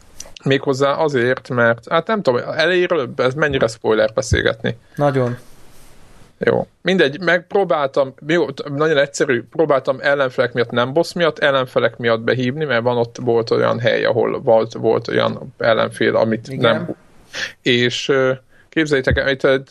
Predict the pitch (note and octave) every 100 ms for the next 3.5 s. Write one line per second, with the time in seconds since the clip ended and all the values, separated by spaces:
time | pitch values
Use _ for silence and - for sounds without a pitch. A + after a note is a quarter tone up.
0 | C3+ C#3+ C#3 A#2+ A#2 A#2 A2+ B2 A#2 -
1 | C3 - C#3 B2 A#2+ B2+ A#2+ A#2 A#2+ -
2 | - - D3 C#3 B2 A#2+ A#2+ B2 - -
3 | C#3 C3 B2+ A#2+